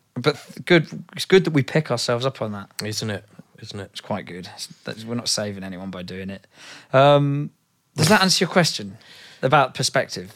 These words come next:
Speaker 2: Yeah, I mean, in a way,
Speaker 1: I haven't
Speaker 2: like,
Speaker 1: done the
Speaker 2: you've,
Speaker 1: fluff thing,
Speaker 2: you've
Speaker 1: have I?
Speaker 2: become so, you've articulated everything so well. It's almost pointless doing this episode because it's kind of like even the preoccupation, the preoccupation,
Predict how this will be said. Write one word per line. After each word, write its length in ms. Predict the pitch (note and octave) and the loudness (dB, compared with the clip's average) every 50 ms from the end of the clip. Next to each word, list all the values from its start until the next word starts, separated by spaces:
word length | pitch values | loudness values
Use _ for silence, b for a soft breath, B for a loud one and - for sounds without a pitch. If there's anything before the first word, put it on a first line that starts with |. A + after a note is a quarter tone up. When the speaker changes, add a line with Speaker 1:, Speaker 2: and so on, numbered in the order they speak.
| - - | -6 0
Speaker 2:
Yeah, 380 | C#3+ E3 E3+ D3+ A#2 G2 F#2+ - | 4 4 6 6 4 2 0 -2
I 80 | B2+ | 0
mean, 240 | C#3+ D#3 D#3+ D#3+ D#3+ | 2 4 4 4 4
in 100 | D#3 D#3+ | 4 4
a 60 | D#3 | 4
way, 320 | D#3 E3+ F3 E3 D3+ C3+ B2+ | 4 4 4 4 4 4 4
Speaker 1:
I 60 | C3 | 4
haven't 140 | C3+ A#2+ A#2 | 4 4 4
Speaker 2:
like, 80 | C3 B2+ | 2 2
Speaker 1:
done 140 | C3 B2 A#2+ | 2 2 2
the 60 | A#2 | 2
Speaker 2:
you've, 100 | B2+ C3+ | 2 4
Speaker 1:
fluff 160 | C3+ C3 B2+ - | 4 2 2 0
thing, 180 | - A#2 G#2+ | -2 -4 -4
Speaker 2:
you've 120 | A2 G#2 G2+ | -4 -4 -4
Speaker 1:
have 100 | G2+ G#2+ | -4 -6
I? 80 | A2 | -4
Speaker 2:
become 240 | G2+ - C3 C3 A#2+ | -4 -4 -2 -2 -2
so, 640 | - - - C#3+ C#3 C#3 C#3+ D3 D3 C#3+ C3+ C3 - _ _ _ _ _ _ _ _ _ _ _ _ _ _ _ _ _ _ _ _ _ _ _ _ _ _ _ _ _ | -2 -2 -2 0 0 2 2 2 0 0 -2 -4 -8 _ _ _ _ _ _ _ _ _ _ _ _ _ _ _ _ _ _ _ _ _ _ _ _ _ _ _ _ _
you've 160 | C3 C3+ C3 | -4 -2 0
articulated 640 | C#3+ C#3+ C3+ - - D3 C3 - C#3+ C#3 C3+ A#2 A2+ | 2 0 2 0 -2 -2 -2 -2 -2 0 0 0 -2
everything 440 | B2 A#2 A#2+ A#2 - - B2 A#2 A2 | -4 -4 -4 -6 -6 -4 -4 -2 -2
so 340 | - - - C#3 B2+ A#2+ A2+ | -2 -2 0 2 2 2 0
well. 340 | G#2+ A2+ A#2+ A#2 G#2+ G2 | 0 2 2 2 2 0
It's 220 | G2 F#2 - - - | -2 -2 -4 -6 -6
almost 360 | A2 A2 A2+ A2 G2+ G2+ - | -6 -6 -6 -6 -6 -8 -8
pointless 360 | - A#2 G#2+ F#2+ F2+ G2 - | -8 -8 -8 -8 -8 -10 -12
doing 320 | - - G#2 G#2 G#2 F#2+ F2 | -8 -6 -6 -4 -4 -6 -8
this 160 | F#2 - - | -10 -12 -14
episode 540 | F#2+ F2 - G#2 - - E2 F2 F2 E2 - - | -14 -14 -14 -14 -14 -12 -12 -12 -12 -14 -14 -14
because 380 | F#2+ G2 - - G2 F#2+ F#2 | -14 -14 -12 -12 -14 -12 -14
it's 180 | - - - - | -14 -14 -14 -14
kind 200 | - - G2+ G2+ | -10 -8 -8 -8
of 120 | G2 F2+ - | -8 -8 -10
like 340 | F#2+ F#2 F#2 F2+ - - _ b b b b b b b b b b b b b b b b b b _ _ _ _ _ _ _ _ _ _ _ _ _ _ | -10 -12 -12 -14 -18 -20 _ b b b b b b b b b b b b b b b b b b _ _ _ _ _ _ _ _ _ _ _ _ _ _
even 340 | - B2+ A#2+ A2+ A2+ A2 A2 | -4 -2 -2 -2 -2 -4 -4
the 80 | A2 G2+ | -6 -6
preoccupation, 1080 | - - A#2 A2+ G#2+ G#2 - - - - B2 A#2 G#2+ - - A2 G2+ G2+ F#2+ - G2 | -6 -4 -4 -4 -4 -4 -8 -12 -6 -4 -2 -2 -2 -2 -4 -6 -6 -6 -6 -8 -12
the 80 | G#2+ - | -16 -16
preoccupation, 1300 | - - - D#3 D#3 D3+ D3+ C3+ - - B2+ B2 - - C3+ D3 C#3 - - - - F#2 - F#2 F2+ - | -12 -6 -2 2 2 2 2 0 -2 -8 -12 -10 -4 -2 0 0 0 -2 -4 -6 -8 -10 -12 -14 -16 -18